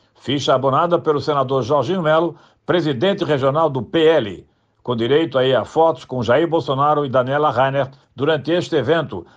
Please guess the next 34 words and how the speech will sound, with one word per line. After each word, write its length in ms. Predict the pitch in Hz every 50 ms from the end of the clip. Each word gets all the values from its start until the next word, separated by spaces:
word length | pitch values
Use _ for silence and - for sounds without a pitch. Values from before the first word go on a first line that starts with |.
| _ _ _
promovido 460 | - 135 147 139 120 117 151 147 127
pelo 180 | 127 139 127 113
Fórum 400 | - - 151 165 165 160 151 135
Parlamentar 560 | 135 127 127 135 127 117 107 - 135 127 110
Catarinense. 760 | - 113 104 92 110 98 98 107 107 95 95 - 78 69 - _ _ _ _ _ _ _ _ _ _ _ _ -
A 100 | - 104
bancada 480 | 104 123 117 104 - 156 185 190 180 185
do 100 | 175 170
Partido 400 | 175 165 139 135 180 190 180 190
Liberal, 340 | 175 156 151 143 117 101
que 100 | - 107
tinha 200 | 92 117 135 127
quatro 380 | - - - 160 190 185 - 180
deputados, 640 | 185 175 151 165 135 165 160 160 156 165 165 - - _ _ _ _ _ _
passou 340 | - 151 131 - - 175 175
a 60 | 170
contar 460 | - 180 147 127 - - 156 147 139
com 120 | - 139 123
cinco 600 | 110 - - 170 147 117 - 104 82 73 - _ _ _
e, 480 | - - 147 160 175 190 196 196 - - _ _ _ _ _
segundo 440 | - - 110 113 143 156 151 147
o 20 | 147
líder 380 | 156 165 160 147 143 151 139
Ivan 240 | 143 135 127 156 156
Nates, 440 | 147 160 160 160 143 160 160 131 -
anunciando 680 | - 135 147 151 143 - 147 156 156 151 151 151 131 - - - _ -
novas 560 | - 107 139 160 175 185 185 170 170 165 165
adesões 540 | 170 160 165 143 120 120 147 151 147 131 160
em 100 | 180 156
breve 480 | 135 139 147 143 135 143 139 - - - _ _ _
aqui 320 | - 120 113 - 143 151 139
em 40 |
Santa 300 | 120 - 147 139 120 135
Catarina. 600 | 120 120 110 107 120 131 139 120 98 82 67 -